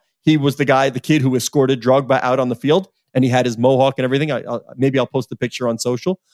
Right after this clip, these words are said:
Um, so he knows about Chelsea and Drogba. But the fact remains, I want to see when he plays the video games, fifa, whatever the number, it's the more popular teams.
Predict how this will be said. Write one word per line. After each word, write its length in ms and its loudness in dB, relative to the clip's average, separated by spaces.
Um, 300 2
so 140 -2
he 100 2
knows 240 2
about 240 0
Chelsea 400 -2
and 100 -6
Drogba. 400 0
But 520 0
the 80 0
fact 440 0
remains, 760 0
I 80 2
want 360 2
to 120 -2
see 240 0
when 140 2
he 60 0
plays 360 0
the 100 -2
video 340 0
games, 280 0
fifa, 320 0
whatever 300 0
the 80 -6
number, 320 0
it's 220 -2
the 80 2
more 160 4
popular 540 0
teams. 540 -2